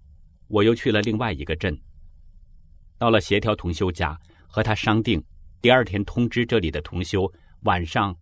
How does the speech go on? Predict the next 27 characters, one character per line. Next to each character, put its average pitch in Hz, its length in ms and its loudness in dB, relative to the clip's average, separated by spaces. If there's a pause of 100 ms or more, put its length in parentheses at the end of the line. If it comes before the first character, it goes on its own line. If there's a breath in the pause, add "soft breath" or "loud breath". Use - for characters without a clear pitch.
我 87 120 -2
们 92 140 0
一 110 80 -4
起 80 280 -6
交 101 220 -2
流 101 160 -2
一 73 120 -8
下。 - 300 -6 (1500)
他 113 140 -2
说 113 340 4 (180)
没 113 200 2
几 101 160 -4
个 82 100 0
人 78 180 -4
能 80 180 -2
来， 71 280 -6 (800)
某 101 160 4
同 117 180 0
修 120 200 2
家 110 240 2
里 95 140 -2
有 98 120 0
病 104 240 0
人 71 200 -6 (200)
离 87 120 -2
不 95 120 -2
开， 95 340 -4